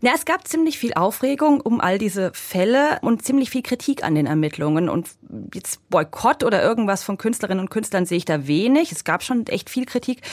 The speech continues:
Und viele weisen eben darauf hin, dass Drogenmissbrauch und Drogenhandel ein ziemlich ernsthaftes Problem in der Türkei sind.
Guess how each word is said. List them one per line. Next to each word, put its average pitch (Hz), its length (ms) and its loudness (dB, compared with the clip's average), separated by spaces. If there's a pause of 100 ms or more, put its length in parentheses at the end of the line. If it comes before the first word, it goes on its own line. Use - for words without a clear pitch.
(320)
Und 233 140 0
viele 285 200 2
weisen 254 300 2
eben 240 220 -2
darauf 208 360 -4
hin, 240 280 0
dass 196 400 -2
Drogenmissbrauch 175 920 0
und 185 180 -4
Drogenhandel 190 360 -6
ein 233 320 0
ziemlich - 440 -2
ernsthaftes 254 760 -4
Problem 214 420 0
in 175 120 -2
der 180 120 -2
Türkei 151 560 -4
sind. 220 280 0